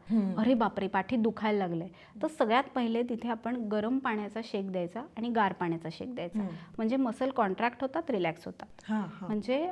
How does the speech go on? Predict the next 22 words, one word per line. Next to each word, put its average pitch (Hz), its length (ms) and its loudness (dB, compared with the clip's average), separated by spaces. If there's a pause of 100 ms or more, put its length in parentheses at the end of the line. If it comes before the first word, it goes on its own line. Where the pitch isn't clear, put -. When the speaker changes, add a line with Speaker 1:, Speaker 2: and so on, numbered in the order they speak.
(100)
Speaker 2:
आयुर्वेदानुसार 277 800 2
गरम 247 300 4
पाण्याचा 220 360 0
शेक 190 240 -2
दिला 180 200 0
जातो 180 460 -2
Speaker 1:
हां. 202 160 -2 (300)
Speaker 2:
आणि 190 300 0
ॲलोपॅथीनुसार 254 800 4
गार 294 220 12
पाण्याचा 190 380 2
शेक 226 160 4
द्यायचा. 269 180 4
Speaker 1:
हां. 196 100 4
Speaker 2:
म्हणजे 226 180 8
ते 294 100 10
मस्क्युलर 277 540 6
पेन 262 240 4
असतं 262 260 -4
ते 320 60 4
कमी 285 260 8
होतं. 180 260 -4